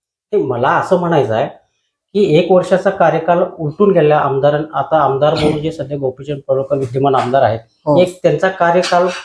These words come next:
Speaker 1: पूर्ण होऊन साधारण एक वर्ष
Speaker 2: हो,
Speaker 1: झालं.
Speaker 2: आजच एक वर्ष
Speaker 1: त्यांचे-,
Speaker 2: झालेलं आहे.
Speaker 1: हा, आजच, अ, न-, नक्कीच आज एक वर्ष
Speaker 2: हो,
Speaker 1: पूर्ण
Speaker 2: हो,
Speaker 1: झालं
Speaker 2: हो,
Speaker 1: आणि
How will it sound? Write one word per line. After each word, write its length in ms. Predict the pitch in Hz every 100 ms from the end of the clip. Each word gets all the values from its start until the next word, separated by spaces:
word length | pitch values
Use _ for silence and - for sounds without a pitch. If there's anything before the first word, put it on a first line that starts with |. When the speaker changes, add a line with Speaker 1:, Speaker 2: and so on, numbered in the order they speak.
| _ _ _
Speaker 1:
पूर्ण 180 | 202 196
होऊन 160 | 190
साधारण 300 | 196 170 180
एक 160 | 185 185
वर्ष 240 | 156 160
Speaker 2:
हो, 160 | 208 175
Speaker 1:
झालं. 120 | -
Speaker 2:
आजच 340 | 180 214 254
एक 140 | 254 240
वर्ष 140 | 208
Speaker 1:
त्यांचे-, 200 | 180 208
Speaker 2:
झालेलं 200 | 185 165
आहे. 80 | 147
Speaker 1:
हा, 520 | 123 - _ _ 151
आजच, 300 | 175 208 202
अ, 140 | - - - _
न-, 320 | 180 170 - 180 -
नक्कीच 360 | 160 165 - 196
आज 200 | 170 170
एक 140 | 180
वर्ष 220 | 180 175
Speaker 2:
हो, 140 | 196 220
Speaker 1:
पूर्ण 140 | 226
Speaker 2:
हो, 80 | 220
Speaker 1:
झालं 160 | 214 208
Speaker 2:
हो, 60 |
Speaker 1:
आणि 140 | 175